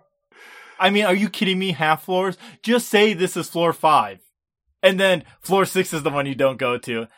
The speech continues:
And then it's floor seven. Not, this is floor four point five, idiot. <laughs> It's weird. I don't know. It's such a small nitpick, but it's just a weird thing.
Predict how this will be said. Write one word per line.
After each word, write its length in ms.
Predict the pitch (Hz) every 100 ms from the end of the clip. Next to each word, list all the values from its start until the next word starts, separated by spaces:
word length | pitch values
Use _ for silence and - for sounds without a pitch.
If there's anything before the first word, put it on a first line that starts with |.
| _
And 140 | 156 151
then 160 | 190 175
it's 120 | 143
floor 260 | 156 139 123
seven. 360 | 127 117 113
Not, 280 | 135 131 139
this 120 | 180
is 160 | 170 147
floor 400 | - 160 160 151 _ _
four 240 | 156 160 151
point 380 | - 151 156 -
five, 500 | 143 143 139 110 113
idiot. 680 | 123 123 117 117 120 135 - 147
<laughs> 60 | - _ _ _ _ _ _ _
It's 140 | - 151
weird. 400 | 135 131 120 120 - - - _ _
I 140 | - 175
don't 80 | 156
know. 140 | 143
It's 180 | 185 180
such 240 | 208 180
a 60 | 175
small 360 | - 151 143
nitpick, 520 | 147 139 - 135 131 123
but 120 | 151
it's 120 | 170
just 180 | 190 165
a 60 | 131
weird 400 | 113 131 127 127
thing. 400 | 123 120 127